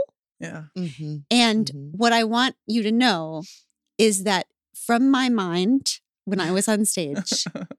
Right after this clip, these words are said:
Speaker 1: <laughs>
Speaker 3: I would have bet every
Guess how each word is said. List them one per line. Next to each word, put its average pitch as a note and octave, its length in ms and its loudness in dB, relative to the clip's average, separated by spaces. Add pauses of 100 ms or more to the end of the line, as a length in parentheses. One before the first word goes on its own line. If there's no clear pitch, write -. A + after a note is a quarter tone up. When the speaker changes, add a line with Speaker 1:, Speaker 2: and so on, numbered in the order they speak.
Speaker 1:
<laughs> - 480 -14
Speaker 3:
I A3+ 220 6
would C4 640 0
have G#3 420 -4
bet G3+ 180 -2 (120)
every G#3+ 580 -2